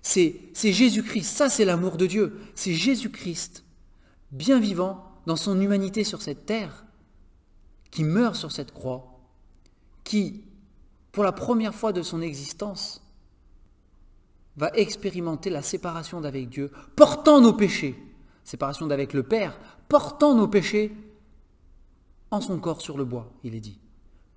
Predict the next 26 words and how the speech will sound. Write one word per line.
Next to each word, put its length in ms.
Portant 800
nos 340
péchés, 360
mon 260
péché, 320
votre 420
péché 420
sur 340
lui, 200
qui 100
subit 320
la 80
condamnation 800
à 140
notre 380
place, 520
la 100
peine 320
que 100
nous 140
méritions, 360
la 120
punition 540
que 100
nous 100
méritions, 420